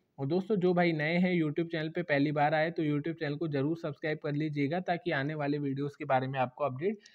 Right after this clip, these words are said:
मिलता जाए। दोस्तों आपको पता है Telegram पे लगभग सभी टीमें हमारी यहाँ पे क्लीन स्वीप जाती है और मैं सभी टीमें जो है हमेशा आपको फ्री प्रोवाइड करता है और आगे भी करता रहूँगा। तो मुझे सिर्फ यार सब आपके सपोर्ट की नीड है और सपोर्ट आप कर सकते हैं हमारे YouTube चैनल को सब्सक्राइब करके, ताकि मुझे भी यहाँ से सपोर्ट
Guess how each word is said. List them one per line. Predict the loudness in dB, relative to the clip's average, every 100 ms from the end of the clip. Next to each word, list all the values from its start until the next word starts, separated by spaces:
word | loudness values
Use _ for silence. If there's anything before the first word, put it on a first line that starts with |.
| -20 -2
मिलता | -2 2 2
जाए। | 2 2
दोस्तों | 0 -4 2 0
आपको | 0 -4
पता | -2 0
है | 0 0
Telegram | 0 0 -2 -4 -2
पे |
लगभग | -4 -4 -6
सभी | -4 -2 -2
टीमें | 0 -2
हमारी | -2 -4 -4
यहाँ | -4 -6
पे | -10
क्लीन | -2 -2 -2
स्वीप | -2 -2
जाती | 2 0 0
है | -6
और |
मैं | -4 -6
सभी | -6 -6 -4
टीमें | -4 -4 -6
जो | -4
है | -2 -2
हमेशा | -4 -6 -6 -6
आपको | -6 -8
फ्री | -10 -6 -6
प्रोवाइड | -6 -2 -2 -2
करता | -4 -4 -2 -2
है | -2
और | -4 -2
आगे | -2 -2
भी | -6
करता | -6 -8 -6
रहूँगा। | -6 -6 -8 -10 _ _ _
तो | 2
मुझे | 4 4 2
सिर्फ | -2 2
यार | 2 2
सब | 0 2
आपके | 2 2 0
सपोर्ट | -4 -4 0 0 0
की |
नीड | 2 4
है | 4
और | 2
सपोर्ट | -2 -4 -2 2
आप | 0 0
कर | -4
सकते | -4 -4 -2
हैं | 0
हमारे | 0 -2 0
YouTube | 0 -2
चैनल | -4 -6 -4
को | -4
सब्सक्राइब | -4 -4 -4 -4
करके, | -6 -4 0
ताकि | 0 0
मुझे | -2 -2 -2
भी | -2
यहाँ | -2
से | -6 -6
सपोर्ट | -8 -6 -8